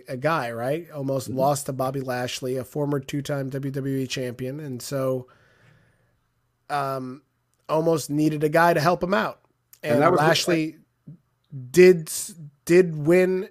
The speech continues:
Speaker 1: and also s-, cu-, pretty much spit in the face of M V P and the,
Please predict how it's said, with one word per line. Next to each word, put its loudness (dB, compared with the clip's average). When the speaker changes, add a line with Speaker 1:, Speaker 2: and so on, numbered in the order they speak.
Speaker 1:
and 0
also 2
s-, -12
cu-, -10
pretty 6
much 2
spit 0
in 0
the -2
face 4
of -2
M 2
V -4
P 0
and -2
the, -8